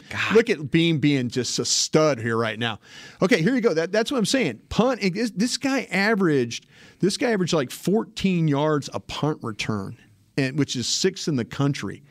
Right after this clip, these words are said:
Speaker 2: for that. So you can see ball going down the field, going up, getting it, punt returner. Kind of a, like, a, a guy that's got a lot of, uh, a lot of, uh, good traits to his game.
Speaker 1: You sound intrigued.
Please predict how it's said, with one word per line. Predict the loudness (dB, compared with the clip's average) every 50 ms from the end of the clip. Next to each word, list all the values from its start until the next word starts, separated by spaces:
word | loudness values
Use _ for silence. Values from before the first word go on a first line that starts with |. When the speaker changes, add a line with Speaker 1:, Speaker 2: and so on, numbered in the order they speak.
| _ _ _ _
Speaker 2:
for | _ -2 0 0 0 0
that. | 0 -2 -2 -4 -8 -8
So | -4 -2 0 -2 -2 -4 -8 -18 -20 -20 -20 -20 -10 -4
you | -2 0
can | 0 0
see | 0 0 0 2 2 0
ball | 0 2 2 2 2 2
going | 2 0 2 2
down | 2 0 0 0 0
the | -2
field, | 0 0 2 2 4 4 2 0 0 0
going | 2 2 2 2
up, | 0 -2 -2 0
getting | 0 0 0 0 0 0
it, | 0 0 -2 -4 -2
punt | 0 0 0 0 -2
returner. | -6 -4 -2 -2 -2 0 0 0 0 -2 -2 -6 -10 _ -20 -20 -20 -20 -20 _ _ _
Kind | -4 -4 -2
of | 0
a, | -2 -2
like, | -2 -2 -2 -2 -2
a, | -4 -2
a | -4 -4
guy | -2 -2 -2 0
that's | -2 -2 -2
got | -2 0 0
a |
lot | 2 2 2 2 2
of, | 0 0
uh, | 0 0
a | 0 0 0
lot | 0 -2 0 -2
of, | -2 -4 -2
uh, | -2 0 0 -2
good | 0 -2 -2 -2 0
traits | -2 -2 -2 -2 -4 -4
to | -2 -2
his | -2 -2 -2
game. | -2 -2 -2 -2 -2
Speaker 1:
You | -4
sound | -2 -2 -2 -2 -2
intrigued. | -4 -4 -4 -4 -4 -4 -4 -6 -6 -8 -12